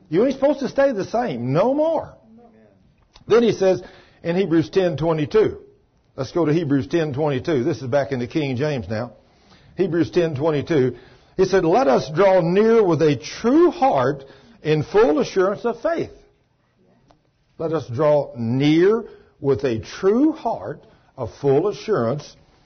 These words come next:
Speaker 1: of faith, having our hearts sprinkled from an evil conscience and our bodies washed with pure water.
Speaker 2: Amen.
Speaker 1: This is children of the King now.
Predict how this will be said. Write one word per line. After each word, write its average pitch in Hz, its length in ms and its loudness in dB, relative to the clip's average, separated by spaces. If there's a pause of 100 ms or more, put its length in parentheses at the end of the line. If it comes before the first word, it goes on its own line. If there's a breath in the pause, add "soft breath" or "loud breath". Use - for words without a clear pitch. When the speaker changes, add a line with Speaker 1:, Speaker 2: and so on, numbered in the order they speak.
(240 loud breath)
Speaker 1:
of 151 180 -2 (160)
faith, 185 360 2 (160 loud breath)
having 233 420 0
our 165 260 2
hearts 202 560 0
sprinkled 196 580 0
from 160 240 -4
an 151 160 -4 (100)
evil 262 520 0
conscience 165 880 -10 (400 soft breath)
and 175 200 -2
our 170 120 2
bodies 220 460 0
washed 196 460 0
with 156 300 -4
pure 247 500 -4
water. 262 500 -14 (420)
Speaker 2:
Amen. 143 320 -20 (720)
Speaker 1:
This 170 200 -12
is 254 100 -10
children 175 380 -4
of 135 120 -2
the 143 80 -6
King 302 440 -6
now. 98 220 -10